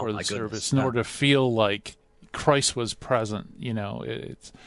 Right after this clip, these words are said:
Speaker 1: it doesn't require you, uh, you know, like you said, great music, great sermon, to get you, um, spiritually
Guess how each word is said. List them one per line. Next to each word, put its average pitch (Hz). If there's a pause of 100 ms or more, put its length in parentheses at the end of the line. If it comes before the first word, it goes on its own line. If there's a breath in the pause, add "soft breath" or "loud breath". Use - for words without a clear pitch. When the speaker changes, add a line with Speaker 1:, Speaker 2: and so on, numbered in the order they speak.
(360 loud breath)
Speaker 1:
it 135
doesn't 135
require 117
you, 110
uh, 113
you 127
know, 120
like 120
you 131
said, 131
great 117
music, 113
great 107
sermon, 110 (880 soft breath)
to 117
get 117
you, 107
um, 98 (340)
spiritually 113